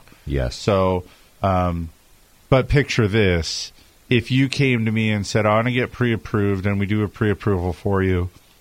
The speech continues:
Speaker 2: for this program, and then I identify to you the zones where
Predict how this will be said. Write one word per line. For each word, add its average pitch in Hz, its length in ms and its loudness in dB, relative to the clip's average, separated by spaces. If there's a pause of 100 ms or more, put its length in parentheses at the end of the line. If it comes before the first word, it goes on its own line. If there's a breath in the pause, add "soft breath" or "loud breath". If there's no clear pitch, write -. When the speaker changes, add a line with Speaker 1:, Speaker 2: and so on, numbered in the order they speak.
(840)
Speaker 2:
for 117 380 0
this 101 240 2
program, 90 840 0 (500 soft breath)
and 104 160 2
then 113 100 2
I 110 240 4
identify 117 760 2
to 113 180 -2
you 104 260 2
the 95 220 0
zones 113 720 2
where 92 760 2